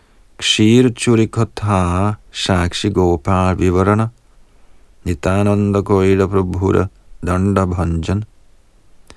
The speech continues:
Af Nityananda Prabhu hørte herren Chaitanya Mahaprabhu historien om Kshir Churi Gopinath og om vidnet Gopal.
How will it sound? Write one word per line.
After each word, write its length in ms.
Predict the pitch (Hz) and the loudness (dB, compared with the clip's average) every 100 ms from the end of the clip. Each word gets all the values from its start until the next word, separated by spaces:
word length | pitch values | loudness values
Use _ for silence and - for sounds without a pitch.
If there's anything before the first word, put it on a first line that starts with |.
| _ - - - - - - - - - - - - _ - | _ -20 -20 -20 -20 -20 -20 -20 -20 -20 -20 -20 -20 _ -10
Af 120 | - 110 | -2 0
Nityananda 640 | 117 - 120 135 147 151 | 0 0 0 2 2 0
Prabhu 380 | 143 127 120 117 | 0 -2 0 2
hørte 320 | 110 98 101 | 4 2 2
herren 300 | 92 90 87 | -2 -2 -2
Chaitanya 460 | - 85 123 151 139 | -4 -2 -2 0 0
Mahaprabhu 680 | 98 95 113 - 92 90 - | -2 -2 -2 -4 -4 -2 -4
historien 680 | - 117 - 92 - 82 87 | -4 -4 -2 -2 -2 -2 -2
om 120 | 90 | -2
Kshir 500 | 85 - - 113 131 95 | -2 -4 0 2 2 -2
Churi 460 | - - 87 92 90 | -6 -2 2 2 0
Gopinath 640 | - 73 76 76 85 87 - _ - - - - - - _ _ - | -2 -8 -6 -4 -2 -4 -6 _ -20 -20 -20 -20 -20 -20 _ _ -4
og 160 | 117 | 0
om 180 | 127 117 | 2 4
vidnet 380 | 113 131 131 101 | 4 4 4 2
Gopal. 680 | 90 82 - 107 95 - | -2 -4 -2 -2 -2 -6